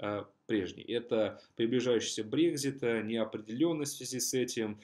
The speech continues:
это слабая статистика по, м, американской экономике, рынку труда, конечно же, прежде всего, э, активности в сфере услуг, которые снижают вероятность повышения процентной ставки. Это ещё и, м, соответствующий, э,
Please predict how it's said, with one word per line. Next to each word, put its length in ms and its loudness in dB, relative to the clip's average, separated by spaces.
это 200 -2
слабая 360 0
статистика 680 -2
по, 560 2
м, 720 -14
американской 600 -2
экономике, 500 -2
рынку 260 -4
труда, 320 -4
конечно 360 -12
же, 140 -12
прежде 280 -2
всего, 400 -8
э, 40 -6
активности 540 -4
в 60 -8
сфере 280 0
услуг, 360 -4
которые 300 -2
снижают 420 -2
вероятность 340 -4
повышения 420 -6
процентной 480 -4
ставки. 520 -2
Это 560 4
ещё 600 2
и, 380 0
м, 560 -12
соответствующий, 720 0
э, 240 -4